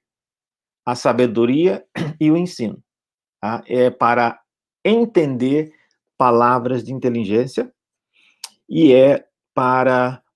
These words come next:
obter o ensino do bom proceder,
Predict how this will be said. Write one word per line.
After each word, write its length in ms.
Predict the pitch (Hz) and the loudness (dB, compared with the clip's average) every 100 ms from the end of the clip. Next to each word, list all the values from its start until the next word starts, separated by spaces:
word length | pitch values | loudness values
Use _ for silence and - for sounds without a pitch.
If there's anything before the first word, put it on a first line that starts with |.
| _ | _
obter 840 | 165 170 143 - 135 135 139 135 _ _ | 0 2 0 -4 -2 0 0 -4 _ _
o 140 | - 131 | -8 -6
ensino 800 | 113 104 - 160 175 180 185 180 | -8 -12 -12 -8 -6 -4 -6 -8
do 160 | 123 113 | -6 -4
bom 220 | 123 127 | -4 -2
proceder, 920 | 127 117 - 95 110 135 147 143 | -2 -2 -4 -2 0 2 0 -2